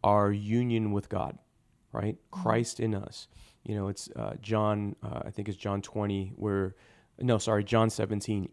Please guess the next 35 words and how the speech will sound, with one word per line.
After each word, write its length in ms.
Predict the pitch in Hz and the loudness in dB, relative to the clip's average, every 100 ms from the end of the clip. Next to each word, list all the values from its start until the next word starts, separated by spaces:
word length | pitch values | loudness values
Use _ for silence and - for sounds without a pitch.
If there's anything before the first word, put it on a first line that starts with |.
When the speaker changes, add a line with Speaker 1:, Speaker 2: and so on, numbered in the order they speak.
| - | 2
Speaker 1:
"In 200 | 127 117 | 4 6
that 340 | 113 113 107 | 4 2 2
day, 380 | 107 101 - 104 | 4 4 2 -4
Father," 420 | - - 87 - | -6 -2 0 0
Jesus 360 | - 101 98 87 | -4 -2 -2 -4
praying 320 | - 110 98 | -4 0 2
in 80 | 95 | 2
the 80 | 90 | 0
garden, 440 | 95 95 92 92 - - - _ _ | 0 0 0 -4 -10 -20 -20 _ _
"that 320 | 104 95 101 | -2 -2 0
they 180 | 98 113 | 4 6
will 160 | 104 104 | 6 2
know 500 | 101 95 92 85 120 _ - | 2 2 0 -4 -12 _ -8
that 200 | 98 92 | -6 -2
as 220 | 95 92 | -2 0
I 200 | 95 98 | 0 2
am 200 | 95 95 | 0 -2
is 180 | 90 87 _ - | -4 -6 _ -4
in 200 | 101 98 | 0 2
you, 320 | 98 95 90 92 | 2 2 0 -4
you, 600 | - 98 107 107 101 95 _ _ _ _ | -6 -2 2 2 2 -2 _ _ _ _
uh, 200 | 107 95 | 0 0
they 240 | 92 110 104 | 4 6 6
are 180 | 101 | 4
in 180 | 98 95 | 0 2
me," 300 | 98 87 92 - _ _ _ _ - | 2 0 -2 -12 _ _ _ _ -10
right? 320 | - 95 104 - | -4 -2 -4 -8
Speaker 2:
Yeah. 140 | 175 175 - _ - | -18 -18 -20 _ 0
Speaker 1:
And 280 | 113 107 | 2 2
so 400 | 98 - 107 101 - | 0 2 4 2 2
our, 300 | 107 101 - - | 2 2 0 -2
our 120 | 107 | -2
union 680 | 98 98 110 127 135 123 104 | -2 -2 2 2 2 0 0
with 220 | 98 - | -2 -2
God, 400 | - 104 92 - | -2 0 -2 -6